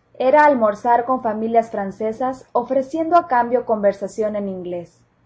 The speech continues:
Como estudiante pobre, acostumbrado a las comidas sencillas de la universidad,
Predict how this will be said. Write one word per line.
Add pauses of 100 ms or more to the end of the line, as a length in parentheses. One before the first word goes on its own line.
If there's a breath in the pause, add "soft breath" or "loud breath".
(720)
Como
estudiante
pobre, (260)
acostumbrado
a
las
comidas
sencillas
de
la
universidad,